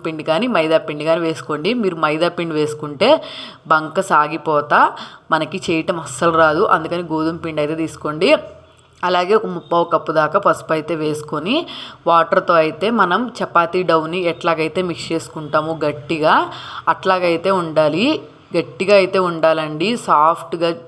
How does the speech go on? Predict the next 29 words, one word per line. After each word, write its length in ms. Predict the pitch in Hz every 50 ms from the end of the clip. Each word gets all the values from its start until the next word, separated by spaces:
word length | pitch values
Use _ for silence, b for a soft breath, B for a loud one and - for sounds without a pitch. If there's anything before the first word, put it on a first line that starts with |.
| 180 160
జారిపోతుందంటే 1040 | 160 156 151 156 165 156 - 170 160 160 165 156 156 151 151 151 147 143 - 185 233 302 330 B B B B B B - -
గణపయ్య 460 | 170 165 165 160 - 185 185 175 165
అయితే 160 | 160 156 - - -
కరెక్ట్గా 420 | 170 156 151 - - - 165 175 175 165
ఉండరు. 340 | 156 151 151 151 156 156 185 254 311 - - - - - - - -
కాబట్టి 440 | 170 165 160 170 165 165 - 202 285 359 349 B B B B B B -
కలిపేసుకొని 600 | 180 175 175 175 196 190 185 - - 180 175 214 247 - 226
పక్కన 240 | 196 - 190 185 185 175
పెట్టేసుకోండి. 640 | 165 - 151 139 143 135 - 151 147 147 151 185 240 294 330 - - - _ 170 175
నెక్స్ట్ 240 | 175 170 170 - - 208 175
అదే 180 | 165 160 170 190 185 160
గిన్నెలో 400 | 156 156 151 151 147 147 180 240 254 - - - 170
వన్ 140 | 170 165 160 - 170
కప్పు 240 | 160 - - 170 156 147
గోధుమ 260 | 151 151 151 165 165 - 156 165
పిండి, 260 | 151 151 151 180 240 - - 160
అలాగే 260 | 160 160 160 156 170 165 160
ఒక 100 | 156 - 147 143
హాఫ్ 180 | 143 139 - 135 -
కప్పు 240 | 147 151 151 165 - 156
అంటే 140 | 151 156 185 175
ఒక 140 | 180 170
రెండు 160 | 160 160 147 -
టేబుల్ 180 | 160 160 160 -
స్పూన్ 180 | - 170 165 156
అట్లా 160 | 151 156 151 143
అనుకోండి, 380 | 151 - 165 156 147 156 226 294 311 B B B B B B B B _ -
కుంకుమ 320 | 190 185 180 202 202 202 185 175
వేసుకొని 440 | 170 160 160 - 175 170 190 262